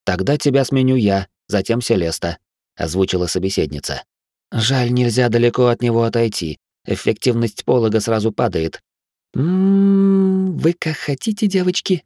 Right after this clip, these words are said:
а я сразу начну его обучение».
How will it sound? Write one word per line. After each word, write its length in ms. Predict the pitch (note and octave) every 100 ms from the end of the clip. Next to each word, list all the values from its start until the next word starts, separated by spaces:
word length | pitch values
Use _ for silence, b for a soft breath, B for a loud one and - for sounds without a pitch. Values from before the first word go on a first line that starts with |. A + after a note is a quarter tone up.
| _ -
а 100 | A2+
я 160 | E3+
сразу 420 | F#3+ - D3+ D#3+ D3+
начну 340 | B2 - C#3+
его 280 | C#3+ A2+ A#2
обучение». 680 | B2+ G#2 G#2+ G2+ G#2 G#2+